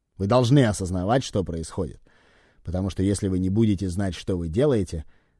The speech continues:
то, возможно, начнут происходить самые разнообразные вещи, которые вы не сможете прекратить, и за которыми вы не сможете уследить. Вы аннулируете соглашение Приклира, из-за которого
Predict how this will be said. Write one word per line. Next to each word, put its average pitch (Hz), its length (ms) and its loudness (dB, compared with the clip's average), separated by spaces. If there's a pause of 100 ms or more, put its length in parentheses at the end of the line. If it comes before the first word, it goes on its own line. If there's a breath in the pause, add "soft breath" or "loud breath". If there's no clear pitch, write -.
(140)
то, - 120 -12
возможно, 101 460 -2
начнут 98 320 -4
происходить 92 520 -4
самые 104 480 0
разнообразные 95 960 -4
вещи, 101 360 -4
которые 85 380 -8
вы 87 80 -4
не 92 140 -4
сможете 95 480 -4
прекратить, 87 680 -8 (440)
и 90 100 -8
за 87 120 -6
которыми 90 400 -4
вы 82 120 -4
не 90 80 -2
сможете 90 420 -4
уследить. 87 560 -8 (1700 soft breath)
Вы 147 260 8
аннулируете 139 960 6
соглашение 117 760 -2
Приклира, 104 540 -4 (520)
из-за 110 320 0
которого 107 640 0